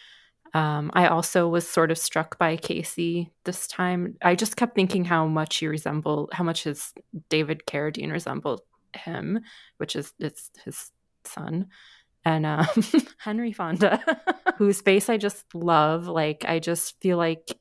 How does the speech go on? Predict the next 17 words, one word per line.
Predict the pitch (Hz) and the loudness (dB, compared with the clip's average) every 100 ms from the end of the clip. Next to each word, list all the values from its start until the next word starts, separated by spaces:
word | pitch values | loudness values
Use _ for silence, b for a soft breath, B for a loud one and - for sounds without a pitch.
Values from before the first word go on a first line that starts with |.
| _ | _
I | 185 | -6
think | 196 185 | -4 -4
'cause | 185 | -2
I | 165 | -2
saw | 160 160 151 | 0 2 2
On | 156 | 2
Golden | 160 - 156 156 | -2 -4 -4 -6
Pond | 156 156 151 156 | -6 -4 -4 -4
when | 151 | -6
I | 147 | -6
was | 156 156 | -8 -8
really | 156 147 147 147 160 _ _ | -8 -6 -6 -8 -10 _ _
young, | 151 156 156 165 202 220 _ _ _ _ _ _ | -10 -6 -4 -4 -6 -8 _ _ _ _ _ _
I | 175 | 0
just, | 165 165 - | 2 -2 -4
he's | - 175 - | -4 -4 -4
like | 143 156 - - | -6 -6 -10 -16